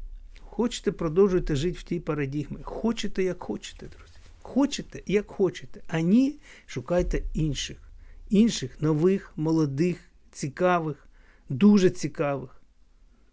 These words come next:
Дуже. Я кажу, є система Маніфест, де наші всі українські блогери. Підтримуйте українських блогерів.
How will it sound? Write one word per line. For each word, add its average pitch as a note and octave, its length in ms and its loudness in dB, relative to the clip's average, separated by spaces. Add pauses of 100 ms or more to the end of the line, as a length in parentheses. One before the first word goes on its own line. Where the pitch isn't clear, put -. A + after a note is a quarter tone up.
(840)
Дуже. D#3 300 4
Я E3 200 4
кажу, D3+ 220 -2
є F#3 180 6
система D#3+ 440 -2
Маніфест, C#3 680 2
де C3 140 2
наші E3+ 420 0
всі F3+ 500 -4
українські C#3 600 -4
блогери. A#2+ 460 -2
Підтримуйте F#3 720 2
українських C3 640 -6
блогерів. G#2+ 600 -6